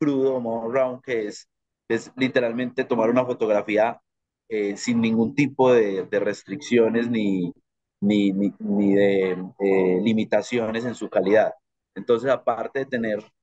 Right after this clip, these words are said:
ese número bonito que, que, que es comercial, el cincuenta, hemos trabajado en la parte del software para tener un equipo cada vez más completo, eh, en ese apartado de cámaras. Entonces,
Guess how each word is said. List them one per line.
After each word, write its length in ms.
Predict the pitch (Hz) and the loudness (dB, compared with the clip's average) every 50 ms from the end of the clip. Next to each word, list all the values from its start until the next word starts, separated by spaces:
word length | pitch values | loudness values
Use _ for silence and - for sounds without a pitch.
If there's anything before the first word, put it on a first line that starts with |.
| _ | _
ese 180 | - 123 123 139 | -2 0 2 0
número 440 | 143 135 143 139 139 143 135 127 120 | 2 2 0 2 2 4 4 4 4
bonito 500 | 113 110 113 117 113 - - 139 139 - | 2 0 -2 -4 -6 -4 -6 -6 -4 -2
que, 260 | - 127 104 101 95 | -2 0 0 -2 -2
que, 220 | - - 104 101 | -4 -6 -6 -2
que 80 | 95 107 | -2 -2
es 100 | 101 - | -2 0
comercial, 640 | - 131 131 135 120 - - 127 117 113 123 131 - - | 0 0 2 2 0 0 0 2 2 2 0 -4 -8 -14
el 100 | 113 - | -16 -12
cincuenta, 600 | - 117 117 - 139 131 120 113 - 120 117 - _ _ _ _ _ | -10 -10 -4 0 0 0 0 0 -2 -4 -4 -6 _ _ _ _ _
hemos 240 | - 110 120 127 - | -2 0 0 0 0
trabajado 760 | 135 127 117 113 104 107 110 107 107 110 113 123 127 127 123 - | 2 2 2 2 2 0 0 0 0 0 0 0 -2 -2 -4 -4
en 180 | 117 110 107 | -6 -4 -2
la 160 | 104 101 98 | -2 -2 0
parte 280 | - 104 101 - - 127 | 0 -2 -4 -2 -2 -2
del 160 | 120 113 104 | -2 -2 -2
software 400 | - 139 131 131 - 127 117 - - | -2 -2 -2 0 0 -2 -2 0 -2
para 220 | 110 101 98 - | -4 -4 -4 -6
tener 300 | - 104 101 101 101 104 | -8 -6 -4 -2 -2 0
un 100 | 113 120 | 0 0
equipo 400 | 123 - 127 120 - - 120 - | 0 0 -4 -6 -4 -4 -4 0
cada 320 | - 123 120 120 120 120 | 0 0 0 0 0 0
vez 300 | 120 120 120 120 117 - _ | 0 0 0 0 -2 -8 _
más 280 | - 127 120 120 - - | -6 -4 -4 -4 -6 -8
completo, 720 | - 127 120 120 120 - 127 120 110 - - 113 110 - _ _ _ _ _ _ _ _ - | -8 -8 -8 -6 -2 0 2 2 2 2 -2 -8 -8 -10 _ _ _ _ _ _ _ _ -2
eh, 300 | 104 104 101 101 98 98 101 | 0 2 2 2 2 0 -2
en 100 | 104 104 | -4 -4
ese 160 | 101 92 113 | -4 -2 -2
apartado 580 | 117 - - 113 98 - - - 101 98 104 110 | -2 0 0 0 -2 -2 -4 -4 -2 0 0 0
de 120 | 113 101 | 0 -2
cámaras. 560 | - 113 117 101 87 80 78 78 - - - _ _ _ _ _ _ _ _ - | -2 -2 -4 -4 -4 -6 -12 -14 -18 -20 -20 _ _ _ _ _ _ _ _ -4
Entonces, 400 | 113 107 101 120 131 123 - | -2 0 2 0 0 0 -2